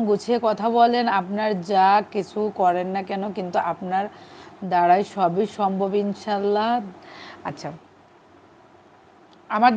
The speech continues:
জন্য অনেক, অনেক, আমার এই মাথাটায় হাত রেখে একটু দোয়া করো তো তোমরা। আমার এই মাথাটায় হাত রেখে দোয়া করো। আমি হচ্ছে যে ব্লগ ভিডিও করতেছি,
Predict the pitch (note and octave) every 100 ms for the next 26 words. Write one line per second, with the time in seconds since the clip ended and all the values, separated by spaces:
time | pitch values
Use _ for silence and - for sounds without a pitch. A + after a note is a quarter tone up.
0 | A3 B3+ C4 C4+ - A3 A3+ C4 B3+ B3
1 | B3+ A3+ B3 A#3+ G#3+ A3 A#3 B3+ A#3 -
2 | A3+ B3+ B3+ G#3+ A3 A3+ C4 B3 A3 B3+
3 | C4 C#4 - - - - _ - G3+ A#3+
4 | A#3+ F#3+ G#3 B3+ G#3+ F#3+ G#3 G#3+ G#3+ F#3+
5 | F3+ E3+ E3 - - - - - - -
6 | F3+ G#3+ C4+ D4 - B3+ G#3+ G#3+ F#3 G3
7 | G3+ A3+ A#3+ A#3 A3 G3 G3+